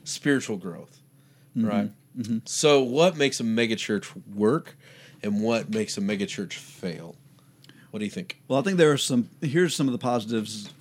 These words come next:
Speaker 2: from just outside looking in. Um, resources.
Speaker 1: Oh, yeah.
Speaker 2: Megachurch is full of resources that can be used for this stuff, and that's, and they'll, and they'll promote that.
Speaker 1: Sure.
Speaker 2: Um, the,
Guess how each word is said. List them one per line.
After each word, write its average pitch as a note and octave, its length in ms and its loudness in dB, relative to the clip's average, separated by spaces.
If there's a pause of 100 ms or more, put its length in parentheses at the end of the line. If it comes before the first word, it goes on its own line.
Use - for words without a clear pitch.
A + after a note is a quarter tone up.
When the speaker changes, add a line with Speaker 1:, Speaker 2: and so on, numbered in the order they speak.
Speaker 2:
from A2+ 300 2
just A#2 220 -2 (160)
outside B2+ 500 -2
looking A2 280 -4
in. G#2 220 -10 (540)
Um, A2+ 460 0 (800)
resources. A#2+ 760 0 (380)
Speaker 1:
Oh, A2+ 180 -2
yeah. B2 60 2
Speaker 2:
Megachurch C#3 360 4
is - 140 -4
full D3+ 180 6
of C#3 80 6
resources A#2+ 720 2 (340)
that A#2+ 160 0
can A#2+ 140 2
be A2+ 80 4
used G#2 420 0
for - 140 -8
this G#2 160 -10
stuff, - 280 -12
and B2+ 160 4
that's, - 180 4
and C#3+ 140 6
they'll, C#3 140 4
and C#3 180 2
they'll B2+ 280 2 (140)
promote A2+ 340 -2
that. F#2+ 240 -10 (100)
Speaker 1:
Sure. B2+ 260 -2
Speaker 2:
Um, A2 300 0 (840)
the, B2+ 760 6